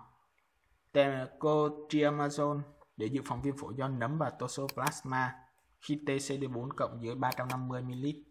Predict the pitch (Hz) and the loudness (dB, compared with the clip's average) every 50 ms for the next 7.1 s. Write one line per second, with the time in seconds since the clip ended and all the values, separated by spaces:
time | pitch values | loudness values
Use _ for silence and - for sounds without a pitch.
0 | _ _ _ _ _ _ _ - - _ _ _ _ - 143 139 139 135 135 127 | _ _ _ _ _ _ _ -20 -20 _ _ _ _ 2 2 2 2 2 2 2
1 | 127 127 123 123 123 127 123 123 120 120 120 120 127 - - - 156 156 - - | 4 4 4 4 2 2 0 2 2 2 2 0 -2 -8 -6 -2 -2 2 4 4
2 | 151 147 139 131 123 131 170 175 - - 127 - - - 131 123 120 117 - 131 | 6 6 6 4 2 0 0 0 -2 -4 -8 -10 -6 -4 -2 0 0 -2 -2 -2
3 | 139 135 131 127 135 135 135 135 135 139 139 143 139 139 139 135 135 - - 131 | 0 0 0 2 2 0 0 0 0 0 0 2 2 2 2 0 -2 -6 -4 -2
4 | 127 147 160 160 135 123 123 127 127 131 135 139 139 151 170 180 - - - - | 0 4 4 4 4 4 2 -2 -4 -2 -2 -2 0 0 -2 -2 -6 -8 -8 -8
5 | 123 123 120 117 113 113 117 143 156 143 - - - - - _ _ _ _ _ | -8 -6 -6 -6 -4 -4 -2 0 0 0 -2 -4 -10 -18 -20 _ _ _ _ _
6 | _ _ _ _ _ _ - 139 139 139 131 127 123 135 131 - - 185 175 170 | _ _ _ _ _ _ -2 0 2 2 2 2 -2 -4 -4 -4 -2 -2 0 0
7 | 151 | -2